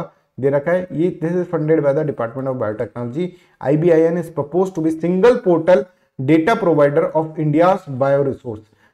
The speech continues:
इंडिया के इतने सारे बायो रिसोर्स हैं, जैसे प्लांट हो गया, एनिमल हो गया, ठीक है, माइक्रोब्स हो गए, इन सब का क्या करा एक जगह, एक ही जगह इन सब का क्या करेंगे, सिंगल पोर्टल डेटा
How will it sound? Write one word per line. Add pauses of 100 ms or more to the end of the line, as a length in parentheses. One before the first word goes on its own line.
(140)
इंडिया
के
इतने
सारे
बायो
रिसोर्स
हैं,
जैसे
प्लांट
हो
गया,
एनिमल
हो
गया, (380)
ठीक
है,
माइक्रोब्स
हो
गए,
इन
सब
का
क्या
करा
एक
जगह, (300)
एक
ही
जगह
इन
सब
का (360)
क्या
करेंगे, (140)
सिंगल
पोर्टल
डेटा